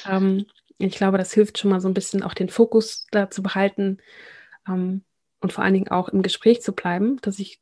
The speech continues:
dir wirklich zuhöre und nicht irgendwie dann in Gedanken schon wieder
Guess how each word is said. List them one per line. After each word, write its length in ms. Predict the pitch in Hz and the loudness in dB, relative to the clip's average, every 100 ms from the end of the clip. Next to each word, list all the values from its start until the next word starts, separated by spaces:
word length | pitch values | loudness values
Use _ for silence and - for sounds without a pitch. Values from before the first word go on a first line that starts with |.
| - | 0
dir 120 | 190 | 2
wirklich 280 | 196 - - | 2 0 -16
zuhöre 540 | - 262 226 220 214 | -2 0 4 4 2
und 200 | 208 190 | 0 2
nicht 260 | 196 208 - | 2 2 0
irgendwie 580 | 196 190 190 190 196 - _ _ _ _ | 0 0 0 2 0 -2 _ _ _ _
dann 140 | 196 190 | -2 0
in 100 | 190 | 2
Gedanken 340 | 196 196 202 | 2 0 0
schon 240 | - 196 | 0 0
wieder 420 | 190 196 190 190 | 2 2 2 0